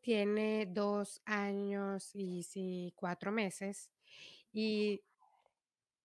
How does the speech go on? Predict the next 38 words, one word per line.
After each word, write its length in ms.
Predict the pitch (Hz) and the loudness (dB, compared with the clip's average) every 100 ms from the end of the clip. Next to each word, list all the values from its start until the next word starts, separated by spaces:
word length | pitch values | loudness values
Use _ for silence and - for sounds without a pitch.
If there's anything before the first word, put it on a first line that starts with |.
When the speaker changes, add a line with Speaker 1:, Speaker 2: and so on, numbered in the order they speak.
| _ - | _ -16
Speaker 1:
¿Qué? 340 | 185 185 180 - | -12 -10 -12 -12
No 160 | 185 170 | -8 -8
me 100 | 165 | -8
acuerdo. 520 | - 180 175 165 165 - - | -8 -6 -4 -4 -8 -10 2
<laughs> 760 | - 220 - 269 554 - - - - 784 - 415 - - - - - - - | 6 6 4 4 4 4 2 -4 -4 -4 -4 -4 -6 -8 -8 -8 -8 -10 2
Speaker 2:
<laughs> 420 | - - - - | 2 4 0 2
Speaker 1:
Bueno, 320 | 262 285 254 | 8 10 10
dos 200 | 233 277 | 10 12
años 300 | 339 339 381 339 | 12 12 12 12
y 100 | 302 | 12
algo. 380 | 226 208 214 - | 12 8 4 4
Y 380 | 269 277 285 254 | 2 2 0 0
la 160 | 262 269 | 0 0
cosa 340 | 294 294 359 | -2 0 0
es 80 | 302 - | 0 -4
que 320 | 285 285 294 - - - - | -2 -2 -2 -8 -18 -18 -2
en 180 | 254 269 | 2 4
el 120 | 285 | 4
colegio 600 | - 302 247 220 233 240 _ | 2 4 4 2 0 -2 _
me 480 | 220 220 208 202 196 | -2 0 0 0 0
dijeron 440 | 202 214 214 214 | -2 -2 -2 -4
de 100 | 202 | -6
que 120 | - 190 | -6 -8
Tommy 480 | - 196 202 254 - | -4 -2 0 -2 -4
iba 380 | 220 208 190 208 - - - _ | -2 0 0 -4 -10 -20 -20 _
como 300 | - 226 214 | -4 0 0
que 220 | 214 202 190 | 0 0 0
más 260 | 202 185 190 | 0 2 0
atrás 560 | 220 262 226 254 - - | 0 4 4 4 -6 -4
con 160 | 220 | -2
respe-, 380 | 196 190 - 190 | 0 -2 -2 0
en 120 | 202 | 0
comparación 600 | 196 202 196 190 185 185 | 0 0 2 0 0 0
a 100 | 190 | 0
con 240 | 202 226 214 | 2 0 0
todos 260 | - 196 202 | 2 2 4
los 120 | 226 | 2
amiguitos 540 | 233 208 190 - 220 | 0 0 -2 -2 -6